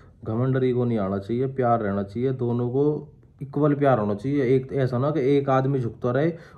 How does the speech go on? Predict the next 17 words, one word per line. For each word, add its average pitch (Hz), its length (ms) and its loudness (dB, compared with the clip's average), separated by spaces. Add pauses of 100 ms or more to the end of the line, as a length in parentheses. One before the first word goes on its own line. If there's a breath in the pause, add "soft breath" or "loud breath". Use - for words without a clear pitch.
और 123 80 -8
दूसरा 135 340 2
ना 120 160 2
झुके, 104 300 -6 (840 soft breath)
तो 120 100 -2
वहाँ 131 540 0
फिर 135 160 2
रिश्ते 127 480 0
नहीं 107 160 0
चलेंगे 95 400 -4
भाई। 92 240 -10 (1700 loud breath)
और 117 160 0
अगला 151 240 4
क्वेश्चन 147 340 2
है 151 380 4
यादव 139 400 4
गल 117 200 4